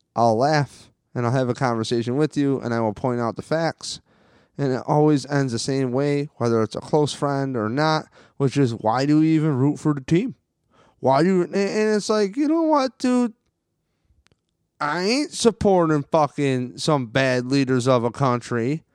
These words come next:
I'll be the one to be like, "Yo, fuck you. This is bullshit." And, like, I feel like I got into this podcasting thing to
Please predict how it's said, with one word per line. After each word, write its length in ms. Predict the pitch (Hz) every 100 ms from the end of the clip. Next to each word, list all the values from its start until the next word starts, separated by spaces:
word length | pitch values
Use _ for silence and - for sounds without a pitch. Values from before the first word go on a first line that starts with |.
| _ _ -
I'll 220 | 175 202
be 180 | 214 214
the 100 | 214
one 280 | 214 220
to 60 | 214
be 100 | 220
like, 120 | 220
"Yo, 160 | 320 302
fuck 440 | - - 165 -
you. 400 | 240 349 294 113 - -
This 100 | 156
is 120 | 208
bullshit." 640 | 202 254 269 - 135 110 - _ _ _ _ _ _ _ _ -
And, 240 | 185 170
like, 400 | 165 156 143 - _ _ _ -
I 140 | 277
feel 240 | 294 214 190
like 160 | 165
I 80 | 165
got 240 | 151 165 165
into 240 | 175 160
this 160 | 135 -
podcasting 720 | 165 180 156 139 131 123 110
thing 320 | 113 127 143 _ _ _ _ _ _ _
to 380 | - 143 135 127